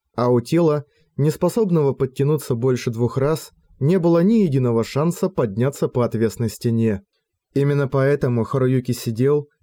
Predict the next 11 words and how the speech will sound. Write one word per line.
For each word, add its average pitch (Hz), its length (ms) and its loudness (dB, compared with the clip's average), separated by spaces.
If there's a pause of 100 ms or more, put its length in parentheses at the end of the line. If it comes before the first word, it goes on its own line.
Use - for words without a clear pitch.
(120)
бессильно 143 560 0
обхватив 127 500 -2
колени, 123 600 0 (340)
и 131 260 2
слушал 135 500 0
доносившиеся 143 760 -2
до 123 100 0
него 123 220 2
звуки, 110 600 -2 (340)
подобные 120 560 0
часам, 135 560 -4